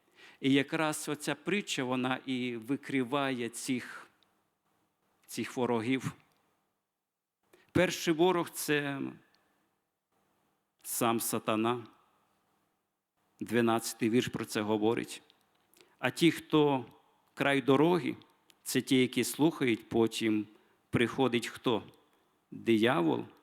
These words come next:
і забирає слово із їхнього серця. Для чого? Щоб вони не увірували і не були спасенні.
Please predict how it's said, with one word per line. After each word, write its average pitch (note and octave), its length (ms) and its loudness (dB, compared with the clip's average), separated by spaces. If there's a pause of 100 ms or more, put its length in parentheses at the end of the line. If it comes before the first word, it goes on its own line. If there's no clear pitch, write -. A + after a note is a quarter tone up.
(440)
і B2+ 120 0
забирає A2 580 0
слово A2+ 480 0
із A2+ 440 -4
їхнього G#2+ 840 -2
серця. - 680 -6 (920)
Для G2 160 -4
чого? D3 440 0 (500)
Щоб - 320 -2
вони G#2 320 2
не A2 280 4
увірували G#2+ 880 -2 (540)
і A#2 140 2
не A2 220 2
були G2+ 600 0 (140)
спасенні. F2+ 1040 -8